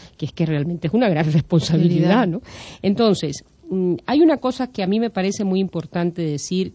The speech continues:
Speaker 1: que todo esto lleva un sufrimiento muy grande y ese sufrimiento seguramente se gestó en la infancia.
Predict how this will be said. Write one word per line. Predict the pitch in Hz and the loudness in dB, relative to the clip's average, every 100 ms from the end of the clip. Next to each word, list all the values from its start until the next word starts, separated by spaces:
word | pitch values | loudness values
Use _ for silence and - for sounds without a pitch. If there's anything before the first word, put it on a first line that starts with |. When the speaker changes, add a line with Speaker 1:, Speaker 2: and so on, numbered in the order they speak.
| - | -8
Speaker 1:
que | 170 | -6
todo | - 254 247 | -2 0 0
esto | - 233 | -2 -4
lleva | 202 190 202 | -2 -2 0
un | 196 247 | 0 0
sufrimiento | - 233 165 175 185 214 - 180 | 0 -6 -2 0 2 0 0 -2
muy | 175 190 | 0 0
grande | 170 175 180 165 160 - | 0 0 0 0 -4 -8
y | 180 202 | -2 -2
ese | 233 | -2
sufrimiento | 254 226 180 170 190 202 170 - 147 | -4 -4 -2 0 4 4 2 -2 -10
seguramente | - 147 185 196 190 196 202 | -6 -2 0 2 2 2 0
se | 196 175 | -4 -4
gestó | 151 143 - 180 | -4 -8 -2 0
en | 190 | 2
la | |
infancia. | 160 139 147 143 135 - - | 0 -4 -6 -6 -8 -10 -20